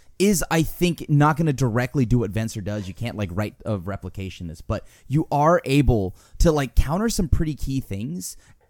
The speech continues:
activations, and at, in Commander where you're drawing lots of cards, like, there, this is the same as Arcane Denial. I'm okay with you drawing cards because they're not gonna be as powerful as the thing I'm trying to counter or the ability I'm trying to counter. This card is in point zero twelve percent of decks. This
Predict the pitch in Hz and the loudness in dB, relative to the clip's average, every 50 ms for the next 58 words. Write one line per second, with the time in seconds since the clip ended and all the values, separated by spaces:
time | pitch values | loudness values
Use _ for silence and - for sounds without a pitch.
0 | _ _ - 143 147 - - 147 120 131 127 139 139 - 160 160 156 - - 151 | _ _ -6 -2 0 0 0 2 2 2 0 0 0 -2 -2 -2 -2 -4 -2 -2
1 | 156 156 - - 147 151 - - _ - 165 156 - 156 151 151 151 175 175 233 | -2 -2 -2 -4 -6 -6 -6 -10 _ -4 -4 -2 -2 -2 -2 -2 -2 -2 -4 -4
2 | 226 185 185 160 147 139 113 113 123 117 127 135 143 135 117 107 104 101 104 120 | -2 0 0 2 2 0 -2 -2 -2 -2 0 -2 -2 -4 -4 -6 -4 -4 -4 -4
3 | - - 139 101 - 123 113 107 - 127 123 117 - - - - - - - 190 | -4 -6 -8 -8 -6 -6 -6 -4 0 0 0 0 0 -8 -20 -20 -20 -2 -2 -2
4 | 175 - - - - - - 196 196 - 196 160 - - 226 202 175 - - 143 | -2 -2 -6 -16 -14 2 2 4 4 4 2 -2 0 2 0 0 0 0 -2 -2
5 | - - 151 147 131 123 113 107 113 127 143 - - 156 180 185 175 - - 147 | 0 0 0 2 2 2 0 0 0 -2 -2 0 2 2 2 2 2 0 0 2
6 | 147 143 127 135 135 110 127 117 117 113 107 - 110 104 104 107 95 98 117 - | 2 2 0 0 -2 0 0 -2 -2 -4 -4 -6 -4 -4 -4 -6 -4 -6 -6 -4
7 | - 113 98 139 135 147 160 170 185 170 151 117 - - 107 104 107 117 - - | -4 -2 0 0 0 0 0 0 -2 -4 -4 -2 -4 -2 -2 -2 -4 -4 -4 -4
8 | 120 107 87 87 - 117 107 92 104 98 - - 107 104 101 95 90 - - 101 | -6 -6 -6 -4 -4 -4 -2 -2 -4 -4 -4 -2 -2 -2 -2 -2 -6 -6 -6 -4
9 | 101 101 101 - 104 95 92 98 95 85 78 104 98 95 92 87 87 87 87 85 | -4 -4 -4 -4 -4 -2 -2 -4 -6 0 0 0 0 0 -2 -4 -4 -6 -6 -8
10 | - 90 87 87 82 - 87 85 82 82 - - - - - - 151 - - 190 | -10 -10 -10 -10 -10 -10 -10 -10 -10 -12 -14 -16 -16 -12 -4 -2 -2 0 4 2
11 | 202 190 - - 165 160 135 - _ - 165 165 175 175 - 139 117 123 139 143 | 2 2 2 0 -2 -2 -2 -2 _ 4 4 4 4 -4 -6 -6 -4 0 0 2
12 | 143 139 135 123 - - 123 123 127 - - 120 - - 113 107 - 104 85 - | 2 0 0 -4 -6 -8 -6 -6 -6 -6 -6 -8 -6 -6 -8 -6 -6 -8 -6 -6
13 | 98 95 87 - - - - - _ _ _ _ - 175 165 - - | -6 -6 -6 -10 -12 -14 -14 -16 _ _ _ _ 4 4 4 0 -4